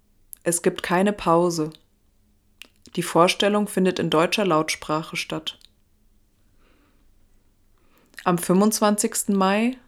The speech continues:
gibt es um fünfzehn Uhr eine Tastführung. Die Tastführung braucht keine Anmeldung.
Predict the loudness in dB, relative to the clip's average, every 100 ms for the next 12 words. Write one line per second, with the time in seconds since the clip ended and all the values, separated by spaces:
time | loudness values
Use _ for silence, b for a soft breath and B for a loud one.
0 | _ b b b b -2 0 -2 -2 0
1 | 0 0 0 -2 -2 -2 -2 0 -2 -2
2 | -2 -4 -6 -8 -6 -6 -6 -8 -12 _
3 | _ _ _ _ _ _ _ _ _ _
4 | _ -20 _ -6 0 2 0 -2 -4 -2
5 | 0 0 0 -2 -2 0 2 2 0 0
6 | 0 -2 -4 -8